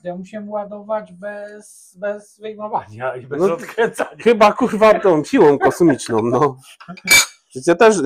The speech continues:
Speaker 2: żem to wyoglądał tak, bo mówię, no ja pierdzielę, no jak może być boks? I żeby, wiesz, bo ja, ja rozumiem, jak jest klapka na magnes, nie, że se szybko otworzysz, pyk,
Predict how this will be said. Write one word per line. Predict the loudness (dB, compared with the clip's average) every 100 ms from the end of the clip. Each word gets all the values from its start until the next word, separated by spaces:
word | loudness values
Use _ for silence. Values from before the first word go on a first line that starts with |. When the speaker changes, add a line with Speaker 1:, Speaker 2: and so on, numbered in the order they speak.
| 0 -2
Speaker 2:
żem | 0 2
to | 2
wyoglądał | 4 4 4 4 6 4 6
tak, | 4 4
bo | 2 0
mówię, | 0 0
no | 4
ja | 4 4
pierdzielę, | 0 -2 0 0
no | 0
jak | 0
może | 0 -2
być | -4
boks? | 2 4 2 -6 _ _ _ _
I | -2
żeby, | 2 2 4
wiesz, | 6 6 2 _ _ _ 2
bo | 4
ja, | 6
ja | 6
rozumiem, | 6 6 6 6
jak | 6
jest | 2 4
klapka | 2 4
na | 2
magnes, | 4 2 4 0 2
nie, | 0
że | 0 -4
se | -8
szybko | -12 -8 -4
otworzysz, | -4 -2 -4 -4 -8
pyk, | -14